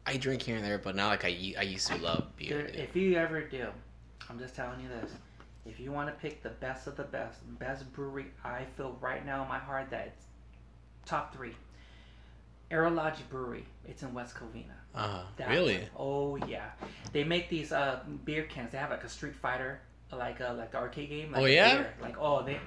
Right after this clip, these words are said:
Speaker 2: Cheech and Chong kinda beer.
Speaker 1: Really?
Speaker 2: They have all the, but they're known for the can labels and all.
Speaker 1: Uh-huh.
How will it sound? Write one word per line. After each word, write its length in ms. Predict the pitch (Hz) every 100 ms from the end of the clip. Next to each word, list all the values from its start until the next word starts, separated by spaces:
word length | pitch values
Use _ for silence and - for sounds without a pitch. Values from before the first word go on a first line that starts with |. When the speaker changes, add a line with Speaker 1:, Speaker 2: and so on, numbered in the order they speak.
| -
Speaker 2:
Cheech 220 | 165 143
and 80 | 127
Chong 260 | 135 131
kinda 200 | - 147
beer. 280 | 143 156 165 -
Speaker 1:
Really? 420 | 110 156 117 95
Speaker 2:
They 80 | 131
have 140 | 135
all 220 | 131 143
the, 40 | 139
but 200 | 151 147
they're 80 | 160
known 200 | 160 -
for 60 |
the 120 | 131 123
can 300 | 151 139 135
labels 320 | 131 127 120
and 100 | 117
all. 60 | 110
Speaker 1:
Uh-huh. 260 | 131 107